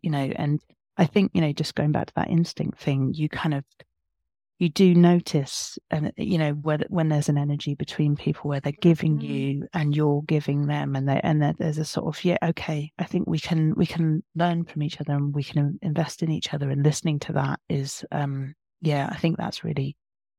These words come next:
Speaker 1: important. Yeah.
Speaker 2: Mm. Mm.
Speaker 1: But even in the conversations that you have with people where you think, "Oh, okay, I don't, I'm not sure that this is," I still, I'll,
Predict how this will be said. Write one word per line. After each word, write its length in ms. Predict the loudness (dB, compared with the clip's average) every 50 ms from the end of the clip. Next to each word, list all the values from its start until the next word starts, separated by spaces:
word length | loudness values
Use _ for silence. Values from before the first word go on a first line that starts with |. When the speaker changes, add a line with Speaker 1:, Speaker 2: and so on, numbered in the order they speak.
| -2
Speaker 1:
important. 640 | -2 -2 0 -2 -6 -6 -6 -8 -8 -6 -6 -6 -8 _ -16 -20 -20 _ -8
Yeah. 400 | -6 -2 0 2 2 2 2 0 -2
Speaker 2:
Mm. 240 | -4 -6 -8 -10 -12 _ _ _ _ -16 -16 -16 _ _ -10
Mm. 240 | -8 -6 -6 -6 -6 -2 0
Speaker 1:
But 100 | 4 6
even 340 | 6 6 8 8 6 6
in 240 | 6 6 6 8 8 6
the 60 | 4
conversations 800 | 2 0 0 0 0 0 0 0 0 0 0 -2 -4 -4 -6 -6
that 120 | -6 -4
you 100 | -2 -2
have 280 | 2 2 2 2 2 0
with 140 | -4 -6 -6
people 680 | -4 -4 -4 -4 -4 -4 -4 -2 -2 -4 -6 -10 -12 _
where 400 | -8 -6 -4 -4 -4 -4 -4 -4 -4
you 140 | -6 -6 -4
think, 220 | -2 -2 -2 -2
"Oh, 360 | -2 -4 -4 -4 -6 -8 -8 -10
okay, 340 | -10 -10 -6 -4 -2 -2 -2
I 40 | -2
don't, 200 | -2 -2 -4 -4
I'm 160 | -4 -2 0
not 200 | 0 0 -2 -2
sure 280 | -6 -4 -4 -4 -4 -4 -4
that 100 | -2 -2
this 180 | -2 -2 -2 -2
is," 280 | -2 -2 -4 -8 -10 -12 _ _ _ _ _ _ _ _ _ _ _ _ _ _ 0
I 100 | 2 2
still, 760 | 2 2 -2 -4 0 2 4 4 4 4 4 2 2 0 0 0
I'll, 320 | 2 2 4 4 2 0